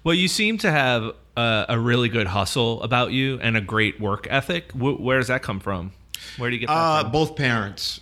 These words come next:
Speaker 1: Yeah.
Speaker 2: Um, my dad, um, my dad was the oldest of nine kids, and so his mom was always very sickly. So he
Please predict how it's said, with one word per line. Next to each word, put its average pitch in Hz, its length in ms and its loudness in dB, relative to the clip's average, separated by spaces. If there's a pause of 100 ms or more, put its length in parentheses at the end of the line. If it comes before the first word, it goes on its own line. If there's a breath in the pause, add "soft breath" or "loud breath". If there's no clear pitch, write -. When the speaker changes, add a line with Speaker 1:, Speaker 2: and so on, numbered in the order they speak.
Speaker 1:
Yeah. 117 340 0
Speaker 2:
Um, 110 220 -2
my 123 180 2
dad, 123 680 2 (200)
um, 113 640 -6
my 123 180 2
dad 123 280 2
was 120 140 -2
the 123 100 -2
oldest 120 380 -2
of 107 120 -2
nine 110 380 0
kids, 110 760 0
and 107 240 -2
so 107 560 0
his 120 320 0
mom 107 800 2
was 110 300 -2 (200)
always 120 340 2
very 107 220 4
sickly. 104 460 0
So 104 240 -2
he 120 360 -2